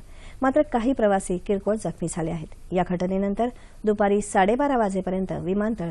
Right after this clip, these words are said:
बंद ठेवण्यात आलं आहे. हिमाचल आणि उत्तराखंड राज्यात झालेल्या बर्फवृष्टीमुळे उत्तर भारतात अनेक ठिकाणी थंडीची लाट आली असून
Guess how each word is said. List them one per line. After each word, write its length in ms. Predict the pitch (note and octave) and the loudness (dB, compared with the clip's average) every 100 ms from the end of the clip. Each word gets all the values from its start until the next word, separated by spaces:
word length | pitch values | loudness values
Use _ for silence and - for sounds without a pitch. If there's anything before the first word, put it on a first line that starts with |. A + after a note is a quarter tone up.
| E3 | -4
बंद 240 | G3 G3+ | -2 0
ठेवण्यात 440 | G3+ E3+ D3 G#3 G3+ | -2 -2 -4 -4 -4
आलं 140 | E3 | -4
आहे. 500 | D#3+ - - - - - - - - - - - - - - - - - - - - - | -4 -8 -12 -14 -18 -18 -18 -18 -16 -16 -16 -16 -16 -16 -16 -18 -16 -16 -16 -18 -18 -2
हिमाचल 380 | C4 C4+ D4 F4+ | 2 2 2 2
आणि 160 | E4+ E4+ | 2 2
उत्तराखंड 520 | D4 C#4 C#4+ C#4+ C#4 | 0 -2 -2 0 0
राज्यात 360 | C#4 B3 A#3+ B3 | 2 0 -2 -4
झालेल्या 280 | B3 A#3 A#3 | 0 2 4
बर्फवृष्टीमुळे 760 | G#3+ G#3 G#3+ G#3 G3+ G#3+ G#3 F3+ | 4 2 0 -2 -2 -2 0 0
उत्तर 260 | F#3 G3+ | 0 -4
भारतात 480 | G3 G3 F#3+ G3+ G#3+ | -4 -4 -2 0 0
अनेक 280 | G3 G3 B3 | 0 -2 -2
ठिकाणी 320 | C4 F#3 E3 E3 G#3 | -4 -2 -2 -2 -2
थंडीची 360 | F#3+ F#3+ F#3+ | 0 0 0
लाट 200 | F3+ F3+ | -2 0
आली 160 | F3+ F#3+ | 0 -2
असून 240 | G3+ C#4+ | -2 -4